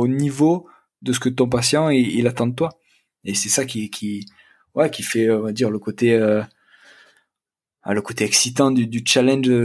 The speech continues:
dans, dans nos métiers, quoi. Et pour en revenir à, à Rudy, euh, putain, je sais plus depuis quand on se connaît, ça doit faire, euh, peut-être quatre ans, euh, qu'il a pris rendez-vous, euh, chez nous à l'époque où je bossais sur Annecy.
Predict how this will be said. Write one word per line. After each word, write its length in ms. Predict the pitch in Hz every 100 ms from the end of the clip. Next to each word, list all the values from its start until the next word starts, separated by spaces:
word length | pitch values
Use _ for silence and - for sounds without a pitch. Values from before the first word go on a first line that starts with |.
| 120
dans, 260 | 123 117 117
dans 120 | 117
nos 100 | 123
métiers, 300 | 156 - 262
quoi. 200 | 110 104 - -
Et 320 | 120 113 120 - - _ _ _ _ _ - - 127
pour 140 | 135
en 100 | 143
revenir 400 | 127 127 135 127
à, 100 | 117
à 340 | - 117 117 113
Rudy, 440 | 117 117 185 208 - - _ _
euh, 680 | 120 113 113 113 107 110 107
putain, 480 | 107 - 123 113 107
je 80 | 101
sais 120 | -
plus 140 | - 175
depuis 180 | -
quand 160 | 127 127
on 60 | 123
se 60 |
connaît, 200 | - 127
ça 120 | 127
doit 100 | 107
faire, 220 | 101 113 113
euh, 720 | 113 117 117 113 117 117 117
peut-être 320 | - - _ _
quatre 340 | - 151 - 147
ans, 180 | 185 _ _ _ - - - _ _ 127
euh, 460 | 123 120 113 113 113
qu'il 120 | - 151
a 60 |
pris 160 | - 165
rendez-vous, 500 | 156 139 123 151 135
euh, 500 | 123 117 113 107 123
chez 180 | 120 113
nous 160 | 135 147
à 140 | 117
l'époque 360 | 113 127 127 123
où 220 | 113 110
je 600 | 107 107 101 104 - -
bossais 320 | - 113 113
sur 200 | 104 110
Annecy. 460 | 104 101 185 254